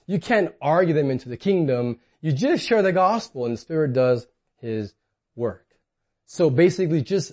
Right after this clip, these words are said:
listen to where the person is at and share the gospel after you've gotten to know them and have a relationship. And then listen to the Holy Spirit. Just be in tune with him.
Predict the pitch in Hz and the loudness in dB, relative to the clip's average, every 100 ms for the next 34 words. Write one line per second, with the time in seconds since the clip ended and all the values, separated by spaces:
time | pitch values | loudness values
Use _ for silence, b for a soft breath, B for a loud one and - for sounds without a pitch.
0 | - 165 196 277 - - 175 131 120 117 | -12 -8 -4 -4 -4 -8 -6 -4 -4 -6
1 | _ _ - 170 147 170 165 - - 131 | _ _ -6 -2 2 2 0 -4 -6 -10
2 | - 151 151 147 - 190 247 190 - 131 | -8 -6 -6 -6 -14 -16 -14 -14 -14 -12
3 | 113 - 165 143 139 156 196 202 - 135 | -12 -4 -2 0 -2 -2 -4 -6 -8 -6
4 | 123 151 - 156 131 117 127 - 160 180 | -4 -6 -8 -8 -6 -8 -10 -6 -4 -4
5 | 294 311 143 107 98 107 110 110 120 131 | -6 -10 -10 -12 -14 -14 -14 -10 -6 -4
6 | 147 143 156 156 113 98 _ 87 85 _ | -2 -2 -4 -6 -14 -20 _ -20 -20 _
7 | _ _ _ _ - 160 156 202 208 185 | _ _ _ _ -4 0 2 4 4 2
8 | 190 277 - 220 185 196 160 151 147 - | 4 2 2 -4 -4 -4 -4 -2 -4 -6
9 | - - - - _ _ _ _ _ _ | -12 -16 -16 -20 _ _ _ _ _ _
10 | _ _ _ _ _ _ _ - - 302 | _ _ _ _ _ _ _ -14 -4 -2
11 | 302 - 285 320 277 - 107 - | 0 0 0 0 -2 -8 -18 -20